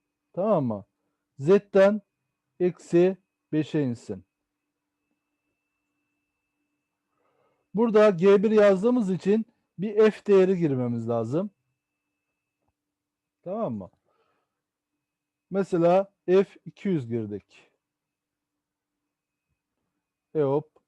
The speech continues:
insert. Ve X'ten de X'ten kaçtaydı bakın.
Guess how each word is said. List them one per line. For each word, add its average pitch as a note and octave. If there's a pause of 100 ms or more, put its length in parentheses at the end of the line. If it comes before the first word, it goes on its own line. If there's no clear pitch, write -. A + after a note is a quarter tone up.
(120)
insert. A2+ (3500)
Ve F#3+
X'ten G#3+
de F#3+ (2250)
X'ten G3
kaçtaydı F#3
bakın. E3+